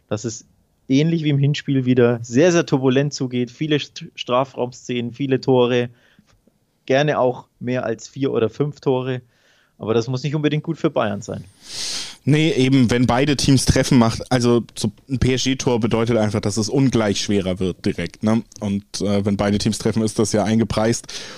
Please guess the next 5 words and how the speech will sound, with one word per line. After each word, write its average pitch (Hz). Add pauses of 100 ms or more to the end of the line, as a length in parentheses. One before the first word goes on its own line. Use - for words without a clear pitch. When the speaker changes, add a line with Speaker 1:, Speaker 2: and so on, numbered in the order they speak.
Speaker 2:
um 120
dann 113
da 107
auch 113
überzuleiten. 120